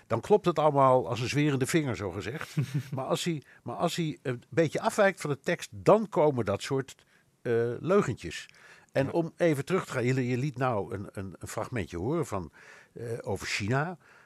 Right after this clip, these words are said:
Speaker 1: waarin hij dus zegt, eh, er zijn veel meer gepensioneerden dan,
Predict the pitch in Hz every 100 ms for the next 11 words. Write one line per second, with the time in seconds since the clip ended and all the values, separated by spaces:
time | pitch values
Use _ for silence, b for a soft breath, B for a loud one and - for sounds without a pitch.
0 | B 92 95 98 82 82 - 117 82 -
1 | 87 98 101 85 113 101 98 85 - 120
2 | - 92 - 98 127 95 82 87 78